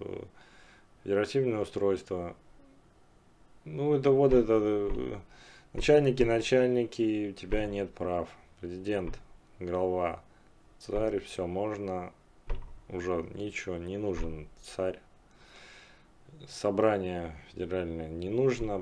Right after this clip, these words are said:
под царишки. Правительство не нужно, под царишки.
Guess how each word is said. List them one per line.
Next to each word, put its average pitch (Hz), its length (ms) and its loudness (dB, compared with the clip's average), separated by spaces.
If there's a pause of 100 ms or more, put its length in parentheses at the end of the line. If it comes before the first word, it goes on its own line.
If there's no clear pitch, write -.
(100)
под 95 240 -2
царишки. 92 960 -4 (1200)
Правительство 80 840 -4 (560)
не 85 220 -10
нужно, 101 680 -2 (600)
под 92 320 0 (800)
царишки. 95 840 -4